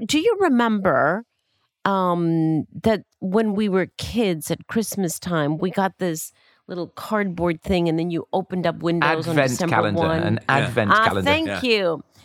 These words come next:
Speaker 1: An advent calendar. Thank you. So Bill continues to open up little windows for
Speaker 2: <laughs>
Speaker 1: us, right? That's what he does for me. And here in this conversation, he's opened up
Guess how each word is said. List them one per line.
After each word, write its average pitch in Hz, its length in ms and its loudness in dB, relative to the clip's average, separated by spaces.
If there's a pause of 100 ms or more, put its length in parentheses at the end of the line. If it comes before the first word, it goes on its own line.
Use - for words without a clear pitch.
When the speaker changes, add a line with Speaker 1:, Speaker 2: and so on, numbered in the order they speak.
(120)
Speaker 1:
An 233 240 -2
advent 240 580 0
calendar. 196 600 2
Thank 214 420 0
you. 160 160 2 (320)
So - 240 0 (320)
Bill 302 560 2
continues 285 760 0
to - 160 -2
open 233 360 2
up 208 120 -2
little 208 300 0
windows 180 540 2 (100)
for 147 160 2
Speaker 2:
<laughs> - 0 -
Speaker 1:
us, 147 400 4
right? 175 480 0 (640)
That's 285 460 0
what 311 160 2
he 277 160 -2
does 220 400 0
for 214 180 -2
me. 185 300 -2 (440)
And 240 260 0
here 311 440 0
in 233 220 2
this 208 220 -2
conversation, 202 880 -6
he's 196 280 -8 (120)
opened 208 500 0
up 180 300 -2